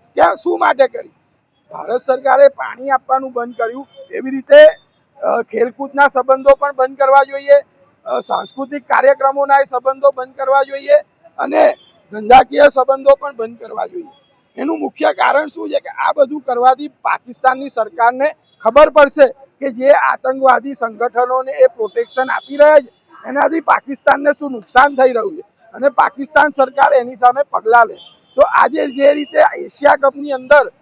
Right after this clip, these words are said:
અ, ભારતે પાકિસ્તાન સામે ભવ્ય વિજય મેળવ્યો છે અને આ વિજય મેળવ્યા પછી જે ખુશી વ્યક્ત થવી જોઈએ ને જે ખુશી દર વખતે વડોદરાના માંડવી વિસ્તારમાં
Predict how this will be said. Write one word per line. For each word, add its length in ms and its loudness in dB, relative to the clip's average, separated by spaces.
અ, 200 2
ભારતે 560 0
પાકિસ્તાન 640 -4
સામે 360 0
ભવ્ય 480 0
વિજય 300 2
મેળવ્યો 500 0
છે 140 -14
અને 160 -6
આ 280 4
વિજય 600 4
મેળવ્યા 340 0
પછી 280 -2
જે 140 2
ખુશી 400 -6
વ્યક્ત 300 -4
થવી 360 -4
જોઈએ 340 2
ને 120 -2
જે 220 0
ખુશી 360 -10
દર 260 0
વખતે 460 4
વડોદરાના 680 2
માંડવી 400 -6
વિસ્તારમાં 640 -4